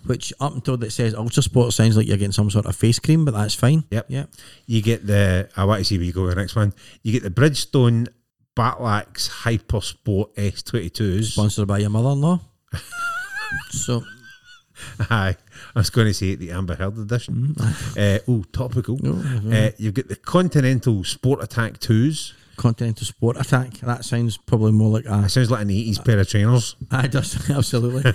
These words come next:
Speaker 1: I've got a wee pair of Continental Sport Attacks.
Speaker 2: Aye,
Speaker 1: Yeah,
Speaker 2: totally.
Speaker 1: absolutely.
Speaker 2: You mean that I go to a Safeway?
Speaker 1: Yeah.
Speaker 2: Uh, you get the Metzeler Sporttech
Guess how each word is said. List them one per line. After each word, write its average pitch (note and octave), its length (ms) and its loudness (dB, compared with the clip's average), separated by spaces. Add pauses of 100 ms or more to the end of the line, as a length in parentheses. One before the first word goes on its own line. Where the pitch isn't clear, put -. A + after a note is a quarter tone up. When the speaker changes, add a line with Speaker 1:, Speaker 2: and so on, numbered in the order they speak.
Speaker 1:
I've C3 180 0
got C#3 80 2
a B2+ 40 0
wee C#3 120 2
pair A#2+ 180 0
of A2 80 -2
Continental A#2 440 -2
Sport B2 240 -4
Attacks. C#3+ 340 -4
Speaker 2:
Aye, G2 140 -2
Speaker 1:
Yeah, B2 160 2
Speaker 2:
totally. A#2 260 2
Speaker 1:
absolutely. A#2 400 -2
Speaker 2:
You G#2 80 4
mean G#2 280 0
that G2+ 140 -6
I F#2+ 40 -6
go G#2 240 0
to F2+ 60 -8
a E2+ 60 -6
Safeway? A#2 560 -2 (220)
Speaker 1:
Yeah. G2 220 -4 (100)
Speaker 2:
Uh, G#2 260 2
you G#2+ 120 -2
get C3 140 -2
the A2 60 -4
Metzeler B2+ 480 0
Sporttech - 1120 -4